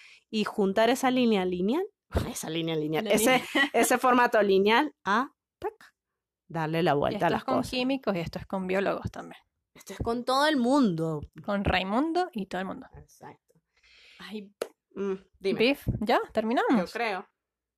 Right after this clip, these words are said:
Speaker 2: Qué exquisito artículo. Gracias por proponer este tema, que además es súper pertinente,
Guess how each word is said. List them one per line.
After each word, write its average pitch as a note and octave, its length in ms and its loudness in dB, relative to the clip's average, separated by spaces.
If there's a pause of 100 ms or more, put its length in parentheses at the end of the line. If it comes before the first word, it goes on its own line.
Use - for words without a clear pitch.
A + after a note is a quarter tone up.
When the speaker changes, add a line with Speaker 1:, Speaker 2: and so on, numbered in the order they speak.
(220)
Speaker 2:
Qué G#3 400 2
exquisito G#3 500 -6
artículo. G3+ 580 -10
Gracias G3 360 -8
por G3 160 -4
proponer - 360 -8
este G#3+ 180 -10
tema, B3+ 340 0 (160)
que F#3+ 80 -6
además F#3+ 380 -2
es - 60 -14
súper G#3+ 320 0
pertinente, G#3 760 -2